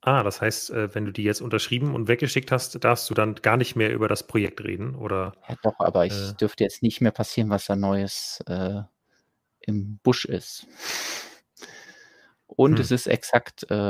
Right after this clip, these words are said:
Speaker 2: auf den Tag genau vierzehn Monate her, dass ich das <laughs> fürs Wikinger-Schiff gemacht habe. Also, ähm, diesmal hoffentlich ein bisschen mehr Glück.
Speaker 1: Wir drücken
Speaker 2: So.
Speaker 1: die Daumen und werden ab jetzt auch
Speaker 2: <clears throat>
Speaker 1: aufhören zu fragen, weil du kannst ja eh nicht mehr antworten.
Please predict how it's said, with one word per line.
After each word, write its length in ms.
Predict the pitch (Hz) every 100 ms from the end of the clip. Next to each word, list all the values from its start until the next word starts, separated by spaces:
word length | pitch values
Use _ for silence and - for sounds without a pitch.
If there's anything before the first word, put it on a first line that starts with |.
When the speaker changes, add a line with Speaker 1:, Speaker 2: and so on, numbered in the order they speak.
| 98
Speaker 2:
auf 220 | - 120
den 100 | 123
Tag 240 | 113 113 -
genau 140 | 107
vierzehn 480 | 104 - 127 - 117
Monate 340 | 110 107 101
her, 240 | 101 101 101
dass 180 | 98 -
ich 80 |
das 460 | - 98 - - - -
<laughs> 1200 | - - _ _ _ _ - - - - _ -
fürs 180 | 131 147
Wikinger-Schiff 480 | 139 117 104 104
gemacht 280 | - 101 -
habe. 200 | 98 -
Also, 340 | 107 104 104 -
ähm, 420 | 95 95 98 104 _ - - -
diesmal 340 | 117 117 104
hoffentlich 380 | 104 110 101 101
ein 60 |
bisschen 200 | 101 -
mehr 120 | 92 -
Glück. 280 | - - - _ _ _ _ _ _ - - _ - - - _ _ _ _ _ _ _ _ _ - - _ _ _ _
Speaker 1:
Wir 80 | 117
drücken 240 | 110 117
Speaker 2:
So. 20 |
Speaker 1:
die 80 | 104
Daumen 380 | 95 104 135 147
und 220 | 117 110
werden 240 | 113 117 113
ab 100 | 104
jetzt 180 | 120
auch 80 | 123
Speaker 2:
<clears throat> 0 |
Speaker 1:
aufhören 280 | 120 120 110
zu 80 | 104
fragen, 360 | - 104 110
weil 80 | 113
du 60 | 113
kannst 200 | 123 117
ja 60 |
eh 40 | 143
nicht 160 | 120
mehr 120 | 104 92
antworten. 440 | 98 90 87 98